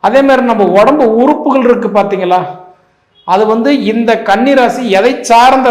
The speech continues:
ராசி அப்படின்னு பாத்தீங்கன்னா வயிறு ராசி, அதாவது வயிற்று சார்ந்த ராசி. இப்ப மேக்சிமம் பாருங்க இன்னைக்கு கன்னி ராசியில பிறந்தவங்களுக்கெல்லாம் பிரச்சனை அதிகமா எங்க இருக்குன்னா இந்த வயிற்று பகுதி நிறைய இருக்கும்.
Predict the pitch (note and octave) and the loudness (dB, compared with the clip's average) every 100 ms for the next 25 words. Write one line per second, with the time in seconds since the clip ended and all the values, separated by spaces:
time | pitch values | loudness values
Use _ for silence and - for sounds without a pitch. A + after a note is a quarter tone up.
0 | G#3 G3+ G3+ E3+ E3 F3 G#3 - F#3 F#3+ | 0 0 -2 -4 -4 -2 0 0 -2 -2
1 | F3+ G3 F#3 F#3 - E3+ E3 G#3 C#4+ D#4 | -6 -2 -2 -2 -4 -6 -2 0 0 0
2 | C4 C3+ - - - - _ _ _ _ | 0 -2 -4 -12 -18 -20 _ _ _ _
3 | _ _ - E3 G3+ A3 F3+ A3 C4 - | _ _ -8 -2 0 0 0 0 -2 -6
4 | B3 - G3+ G3+ G3+ F3 D3+ - G3 G#3+ | -8 -2 0 0 0 -2 -2 -6 -6 -4
5 | A3 B3 - C#4+ B3 A3 G3+ G3+ F3 F3 | -2 -2 -4 -4 0 0 0 -2 -6 -6
6 | F3 F#3+ A#3+ C4 A#3 G#3+ G3+ G3 G3 G3+ | -2 -2 0 0 0 -2 -4 -4 -4 -4
7 | F#3 F3 G3 E3 F3+ A#3+ - - - _ | -6 -4 -2 0 -2 -6 -12 -20 -20 _
8 | _ _ _ _ _ G3+ G#3 G#3 C#4 B3+ | _ _ _ _ _ -2 -2 -2 -4 0
9 | G3+ A#3 A#3 A#3+ G#3+ G#3 F#3+ F#3+ B3+ G3 | 0 0 -2 -2 -2 -2 -4 -4 -6 -4
10 | E3+ B3 - C4 A#3+ A3 G3+ A#3+ D#3+ D#3 | -2 -2 -4 -8 -2 0 0 -2 -4 -4
11 | F3 D#3 - - | -4 -6 -10 -18